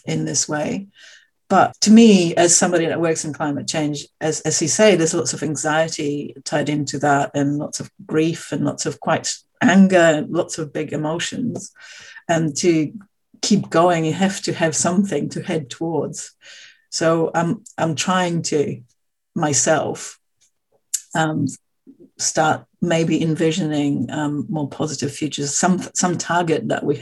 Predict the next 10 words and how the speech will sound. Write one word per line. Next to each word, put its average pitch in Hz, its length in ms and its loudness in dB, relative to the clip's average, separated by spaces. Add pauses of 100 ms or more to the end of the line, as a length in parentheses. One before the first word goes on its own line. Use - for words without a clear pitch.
(140)
all 151 200 2
heading 143 340 -2
towards, - 340 -4
something 156 500 -2
desirable 147 640 -2
that 147 200 -2
we 156 120 -2
want 143 200 -2
to 139 80 -2
achieve, 151 520 -6